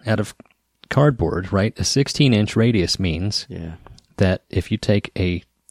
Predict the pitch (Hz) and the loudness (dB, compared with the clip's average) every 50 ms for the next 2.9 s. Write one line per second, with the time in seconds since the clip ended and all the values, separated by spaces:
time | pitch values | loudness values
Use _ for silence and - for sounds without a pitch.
0 | _ - - - - 107 - - - 117 95 92 95 98 - - - 95 - - | _ -10 -6 -4 -4 -4 -4 -2 -4 -2 -2 -2 -4 -4 -4 -2 -2 -2 0 -2
1 | 101 - - - - - 117 101 82 78 90 110 - - _ _ _ _ _ _ | -4 -4 -6 -6 -4 -2 0 0 0 -2 -4 -8 -10 -12 _ _ _ _ _ _
2 | _ _ _ - _ _ _ _ - - - - 90 87 82 82 82 - | _ _ _ -20 _ _ _ _ -20 -12 -8 -6 -4 -4 -4 -6 -8 -12